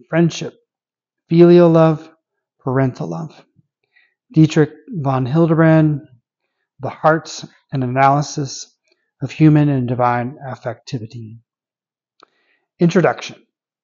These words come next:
In a world where broken families, damaged relationships, and abuse have become more normal, where divorce and premarital sexual relationships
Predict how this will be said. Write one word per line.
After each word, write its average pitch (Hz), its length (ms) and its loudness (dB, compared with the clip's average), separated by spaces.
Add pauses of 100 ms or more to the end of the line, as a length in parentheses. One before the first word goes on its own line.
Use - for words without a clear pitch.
(400)
In 160 120 0
a 165 60 6
world 208 480 10
where 170 240 6
broken 165 340 2
families, 147 760 -4 (580)
damaged 160 340 4
relationships, 147 960 -2 (240)
and 147 100 2
abuse 143 680 2 (340)
have 151 140 -6
become 156 340 2
more 156 180 2
normal, 135 600 -4 (720)
where 151 160 2
divorce 165 680 6
and 139 140 -2
premarital 151 720 0
sexual 156 400 -4
relationships 147 880 -4